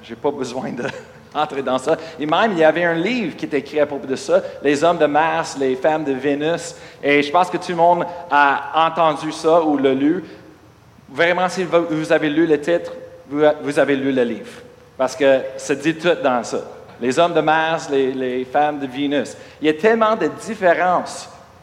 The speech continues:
On est unique de l'un à l'autre qu'on peut pas com-, se comparer, on peut pas, c'est, c'est différent. Et même dans les Écritures ce matin, si vous voulez, on va aller à Genèse chapitre deux, on va regarder, la Bible même nous montre les différences.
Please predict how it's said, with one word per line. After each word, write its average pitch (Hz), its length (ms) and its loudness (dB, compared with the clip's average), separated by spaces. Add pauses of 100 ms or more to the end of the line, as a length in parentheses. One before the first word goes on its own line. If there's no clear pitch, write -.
(640)
On 180 100 4
est 180 200 2
unique 214 340 -2
de 170 80 4
l'un 180 220 4
à - 20 0
l'autre 175 440 2
qu'on 165 380 0
peut 185 160 -2
pas 208 280 0
com-, 170 280 -2 (140)
se - 120 -20
comparer, 165 640 2
on 151 140 4
peut 170 200 -4
pas, 190 300 -2 (300)
c'est, 170 320 -6
c'est 175 300 -4
différent. 220 320 0
Et 185 100 2
même 226 260 4
dans 214 120 6
les 190 200 0
Écritures 190 600 0
ce - 120 -8
matin, 156 320 0
si - 140 -6
vous 214 180 -4
voulez, 185 280 0 (200)
on 156 100 0
va 160 120 6
aller 175 260 6
à 160 160 6
Genèse 160 400 -2
chapitre 160 340 -4
deux, 180 280 0 (240)
on 165 100 4
va 175 120 4
regarder, 185 600 2 (240)
la 170 120 0
Bible 220 340 4
même 196 320 2
nous 180 140 -4
montre 165 260 2
les 151 140 0
différences. 147 840 -8